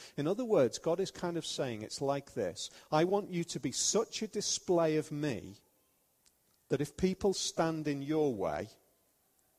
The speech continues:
they know that they're standing in my way. And that's exactly what God does with Pharaoh. Exactly.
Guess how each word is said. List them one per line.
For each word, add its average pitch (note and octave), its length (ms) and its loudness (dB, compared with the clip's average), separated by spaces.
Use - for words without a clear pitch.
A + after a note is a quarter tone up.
they B2+ 160 0
know C3 360 4
that G2 220 -6
they're G#2+ 120 -2
standing A2+ 560 -6
in G#2 160 -10
my G#2+ 220 -6
way. F2+ 300 -10
And D3 100 -2
that's C#3+ 160 -2
exactly F#3 440 -2
what F3 220 0
God D#3 260 -2
does F#2+ 280 -6
with A2 140 -8
Pharaoh. A2+ 480 -2
Exactly. D#3+ 680 0